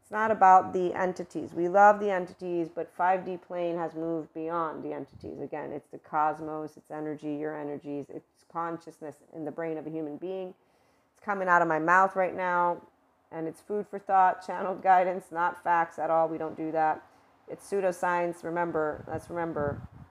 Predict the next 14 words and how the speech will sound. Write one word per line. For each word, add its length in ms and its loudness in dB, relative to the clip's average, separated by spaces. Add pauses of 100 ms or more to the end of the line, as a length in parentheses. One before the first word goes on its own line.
(560)
The 120 -10
message 380 -4
I 80 2
received 580 -2
is 160 -4
God. 480 4 (760)
Our, 400 4 (440)
in 160 -6
quotes, 480 4
"I 300 2
am," 460 -2 (760)
close 300 -4
quotes, 380 0
"presence 760 -2